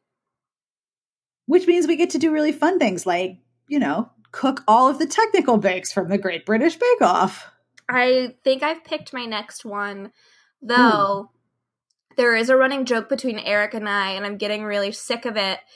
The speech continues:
Speaker 2: So I might just do that one so he stops making the damn joke. Um,
Speaker 1: <laughs> <laughs> He won't, he won't stop. I just want you to
Speaker 2: So
Speaker 1: know he's not going to.
Speaker 2: he is obsessed with Frasier jokes,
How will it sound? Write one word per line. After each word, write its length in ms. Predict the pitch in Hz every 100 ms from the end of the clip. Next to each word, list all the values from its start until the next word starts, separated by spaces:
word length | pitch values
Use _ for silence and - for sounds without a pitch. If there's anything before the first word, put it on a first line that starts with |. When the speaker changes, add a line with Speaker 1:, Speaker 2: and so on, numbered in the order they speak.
| _ _
Speaker 2:
So 140 | - 240
I 120 | 220
might 240 | 254 254
just 200 | 247 247 254
do 120 | 226
that 260 | 202 208
one 220 | 240 262 254
so 120 | 233
he 100 | 208
stops 400 | - 180 180 -
making 320 | 175 190 180
the 80 | 175
damn 340 | 190 170 170
joke. 380 | 180 170 160 - _ _ _ _
Um, 200 | 254 349
Speaker 1:
<laughs> 720 | 220 180 - - - - - - - - 698 - 679
<laughs> 140 | 587 -
He 180 | 370 370
won't, 340 | 370 359 302
he 120 | 320
won't 260 | 330 349 339
stop. 320 | - 269 180
I 80 | 202
just 140 | 208 214
want 120 | 240
you 60 | 302
to 60 |
Speaker 2:
So 100 | 294
Speaker 1:
know 100 | 240
he's 160 | 180 185
not 240 | 196 185 208
going 220 | 190 180
to. 300 | 175 - 202 - _
Speaker 2:
he 640 | 277 262 294 311 349 359 -
is 120 | 349
obsessed 920 | 349 269 - 240 202 226 - - - -
with 280 | 214 208 -
Frasier 720 | - - 180 196 254 247 262
jokes, 720 | 294 294 330 359 - -